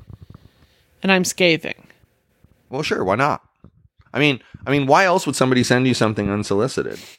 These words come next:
Speaker 2: unless they wanted your
Speaker 1: Exactly.
Speaker 2: opinion on it?
Speaker 1: Exactly, and it's not my fault if they don't like my opinion, right?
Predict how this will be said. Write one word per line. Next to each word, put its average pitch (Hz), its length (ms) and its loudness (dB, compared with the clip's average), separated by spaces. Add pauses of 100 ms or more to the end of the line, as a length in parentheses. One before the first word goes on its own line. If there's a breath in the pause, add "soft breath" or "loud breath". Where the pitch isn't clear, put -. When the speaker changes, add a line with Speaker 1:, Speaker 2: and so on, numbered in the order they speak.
(220)
Speaker 2:
unless 95 340 -4
they 98 100 -2
wanted 90 360 -4
your 208 120 0
Speaker 1:
Exactly. 226 480 -6
Speaker 2:
opinion 95 580 -4
on 95 400 -10
it? - 140 -20 (560)
Speaker 1:
Exactly, 254 440 0
and 240 60 2
it's 214 140 -4
not 233 120 0
my 208 160 2
fault 262 240 0
if 196 60 -6
they 202 60 0
don't 175 160 -2
like 160 220 -6
my 170 100 -2
opinion, 165 360 -4
right? 202 400 -2